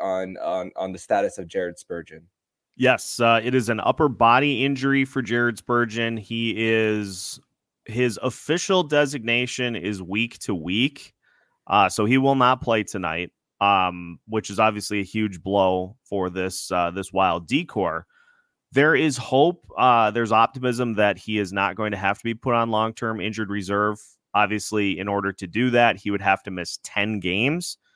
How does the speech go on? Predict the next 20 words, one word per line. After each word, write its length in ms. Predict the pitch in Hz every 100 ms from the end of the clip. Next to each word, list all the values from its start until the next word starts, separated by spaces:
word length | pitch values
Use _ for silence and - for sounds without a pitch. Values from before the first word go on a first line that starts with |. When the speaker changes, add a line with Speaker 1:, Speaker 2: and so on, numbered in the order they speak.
| _ _ _
Speaker 2:
uh, 220 | - 101 92
or 240 | 113 110
twenty-four 920 | - - 113 - 110 - 104 104 98
days 560 | 92 85 95 104 101 92
of 220 | - 87
the 100 | 92
season. 520 | - 180 202 143 135
So 220 | 135 135
that 240 | 131 139 139
gives 240 | 165 147
you 100 | 147
a 60 | 127
little 280 | 120 127 117
bit 340 | 104 113 107 _ _ _ _ _ _
of 180 | 113 107
a 60 |
better 300 | 95 113 110
idea 540 | 104 98 92 107 104 90
as 340 | 98 101 -
to 500 | - 101 92 90 87